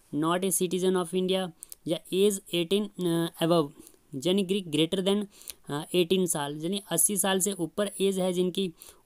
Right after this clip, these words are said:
उनको भी जो है exempted रखा गया यहाँ पर। और state of residence is असम, मेघालय और जम्मू एंड कश्मीर।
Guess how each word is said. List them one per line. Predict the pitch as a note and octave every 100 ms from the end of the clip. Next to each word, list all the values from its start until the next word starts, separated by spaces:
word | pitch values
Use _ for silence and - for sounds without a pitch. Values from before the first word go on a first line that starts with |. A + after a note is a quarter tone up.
| D3+
उनको | D#3+ D#3+ F3+
भी | G3
जो | F#3+
है | F#3+ F3+
exempted | C#3+ D#3+ E3+ F#3+ F#3
रखा | F#3 -
गया | F#3 F#3+
यहाँ | F#3 D#3+ F3
पर। | E3+ F#3+ - _ - - _ -
और | G#3 C3+
state | - - F#3+ G3+
of | G3+ E3
residence | C#3+ D3 F3 G#3 G3+ -
is | G3+ F#3 G3 D#3+
असम, | D3+ D#3+ F3+ G#3 G3+ -
मेघालय | D3 D#3 D3+ F#3 G3 F#3+
और | F#3
जम्मू | D3+ D3 F3
एंड | F#3
कश्मीर। | E3 D#3 - C#3 B2+